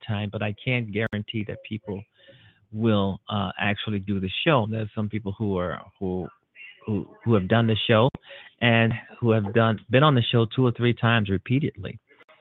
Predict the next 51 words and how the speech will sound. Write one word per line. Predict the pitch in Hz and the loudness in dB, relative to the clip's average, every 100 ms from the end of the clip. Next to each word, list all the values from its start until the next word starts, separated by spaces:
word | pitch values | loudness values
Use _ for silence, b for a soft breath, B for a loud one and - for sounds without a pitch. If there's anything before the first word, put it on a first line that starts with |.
| B - | B 2
And | 170 | 4
I | 285 | 4
don't | 180 92 | 2 2
mind | 92 69 65 107 | -2 -2 -4 -2
that. | 123 | 0
I, | 143 131 | 2 2
I | 135 139 | 0 2
said | 135 120 | 2 2
a | |
lot | 113 113 | 2 0
of | 107 - | -2 -4
times, | 101 101 | -4 -4
if | 101 | -2
you | 117 | -2
have | 117 - | -2 -2
something | 127 131 | 0 0
you | 127 120 | 2 2
want | 117 113 | 0 0
to, | 120 113 | -2 0
uh, | 101 104 B B B B - - | 0 -4 B B B B -16 2
share, | 123 127 170 | 6 8 6
uh, | 165 127 - | 4 2 2
this | 117 110 | 0 0
is | 117 117 - | -2 -4 -2
a | 117 117 - _ - | -2 -4 -8 _ -2
platform | 131 123 - 120 107 110 | 2 2 0 0 0 0
to | 110 | -2
do | 107 107 | 0 0
it | 98 - | -2 -4
from, | 90 78 | -6 -4
at | 104 | -2
least | 117 104 - | -2 -2 -4
one | 98 87 | -4 -4
of | - | -8
'em. | 78 - _ | -12 -14 _
You | - | -10
know, | 50 | -8
I | - | -4
know | 98 98 | -2 -2
there's | 95 98 | -2 -4
other | 98 98 95 92 b b b _ | -4 -4 -6 -10 b b b _
radio | 107 104 104 98 - | 2 4 4 2 0
shows | 95 95 | 0 0
out | 98 98 | -2 -2
there. | 101 101 | -2 0
I | 98 | -2
know | 101 98 | -2 -2
there's | 101 101 101 | -2 -4 -6
other | 95 95 | -6 -6
podcasts | - - 101 101 107 101 98 | -6 -2 -2 -2 -2 -4 -4
out | 95 98 | -6 -6